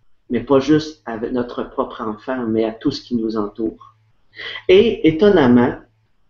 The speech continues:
à partir du moment où on arrive à porter cet amour-là, à donner cet amour-là, que ce soit par exemple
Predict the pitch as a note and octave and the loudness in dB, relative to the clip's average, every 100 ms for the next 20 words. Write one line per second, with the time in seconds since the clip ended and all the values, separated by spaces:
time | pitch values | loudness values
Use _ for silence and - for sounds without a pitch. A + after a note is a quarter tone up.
0 | - - C#3 - - F3 C3+ B2 A#2 D3 | -16 -14 -14 -12 -6 -6 -2 -2 0 0
1 | D3+ A#2 A2+ A#2 A#2+ D3+ E3 - - - | 0 0 -2 -2 0 0 0 -4 -16 -8
2 | D#3+ - - - - - A#2 A2 G#2+ A#2+ | -8 -6 -6 -4 -6 -6 -6 -6 -4 -2
3 | C#3+ C3+ C#3 D3+ D#3+ B2 A#2 A#2+ A2 G#2+ | 0 2 2 2 0 -4 -6 -4 -4 -2
4 | A2 D3 D3 C#3 C3+ C#3 C3+ A#2+ A2+ A#2+ | -2 0 0 -2 -2 -4 -4 -8 -4 -4
5 | A#2+ | -4